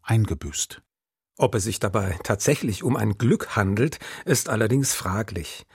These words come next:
Speaker 2: Als Leser geht man in den von Witzel konstruierten Verunmöglichungen genauso verloren wie seine Figuren. Der Erzähler, den er in der ersten Geschichte des Bandes mit dem Titel Von der Arbeit des Verfehlens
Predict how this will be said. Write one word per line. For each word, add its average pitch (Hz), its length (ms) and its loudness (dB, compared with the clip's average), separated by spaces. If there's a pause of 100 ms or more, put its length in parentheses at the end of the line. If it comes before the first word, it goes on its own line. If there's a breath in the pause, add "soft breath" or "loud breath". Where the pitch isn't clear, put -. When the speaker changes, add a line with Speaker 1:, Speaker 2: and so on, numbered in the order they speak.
(300 loud breath)
Speaker 2:
Als 120 220 2
Leser 165 400 4
geht 117 240 0
man 117 260 2
in 123 160 2
den 110 200 2
von 117 280 4
Witzel 139 360 2
konstruierten 139 840 0
Verunmöglichungen 131 1300 4 (200 loud breath)
genauso 147 520 4
verloren 127 720 4
wie 131 100 0
seine 117 240 2
Figuren. 123 600 4 (500 loud breath)
Der - 140 4
Erzähler, 123 640 4 (140)
den 123 240 4
er 113 320 4
in 113 100 4
der 107 160 2
ersten 143 340 4
Geschichte 113 440 0
des - 180 2
Bandes 127 540 0
mit 110 120 2
dem 113 160 2
Titel 127 380 2 (380 loud breath)
Von 131 180 4
der - 260 2
Arbeit 127 520 2 (100)
des - 160 2
Verfehlens 127 760 2